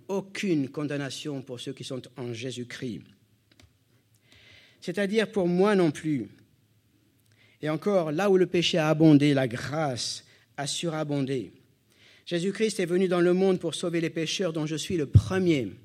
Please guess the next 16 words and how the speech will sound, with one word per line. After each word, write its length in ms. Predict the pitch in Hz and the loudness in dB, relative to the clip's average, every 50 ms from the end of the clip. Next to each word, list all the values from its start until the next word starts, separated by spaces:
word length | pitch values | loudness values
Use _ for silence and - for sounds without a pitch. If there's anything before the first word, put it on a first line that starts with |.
| _ _ _ _ _ _ _ _ _ _ _ _ _ _ _ _ _ _ _ _ _ _ _ _ _ _ | _ _ _ _ _ _ _ _ _ _ _ _ _ _ _ _ _ _ _ _ _ _ _ _ _ _
Mais 160 | - 156 170 | -2 0 0
j'ai 140 | 170 175 190 | 0 0 0
obtenu 380 | 185 175 175 - 190 190 196 196 | -2 -4 -2 -2 0 0 2 2
miséricorde 880 | 180 180 202 226 226 196 202 190 185 185 170 180 - 190 175 165 160 | 2 2 0 0 0 -2 -2 -2 -4 -4 -4 -4 -2 -2 -2 -2 -4
afin 240 | 160 151 - 170 156 | -6 -8 -6 -6 -6
que 100 | 151 175 | -6 -6
Jésus-Christ 500 | 160 175 180 160 165 160 151 - 196 175 | -6 -6 -4 -4 -4 -6 -6 -6 -8 -8
fît 160 | 170 180 165 - | -6 -8 -8 -8
voir 440 | 151 143 135 143 156 165 151 139 - _ - | -8 -10 -8 -6 -6 -6 -6 -8 -12 _ -6
en 100 | 196 196 | -2 -2
moi 400 | 185 185 175 170 160 156 147 143 143 - _ _ _ _ _ _ _ _ | 0 2 2 2 2 0 -2 -6 -10 -14 _ _ _ _ _ _ _ _
le 180 | - 127 151 143 | -8 -6 -6 -6
premier 680 | 147 - - - 185 185 180 170 151 147 139 131 135 - _ _ _ _ _ _ - | -8 -12 -10 -4 -2 -2 0 0 0 -2 -4 -6 -8 -14 _ _ _ _ _ _ -8
toute 180 | 202 196 180 | -6 -4 -4
sa 180 | - - 170 139 | -4 -6 -8 -8
patience 800 | - - - 180 160 - - - 165 151 147 147 135 - - - | -8 -8 -6 -6 -6 -6 -8 -8 -6 -6 -6 -6 -8 -10 -14 -18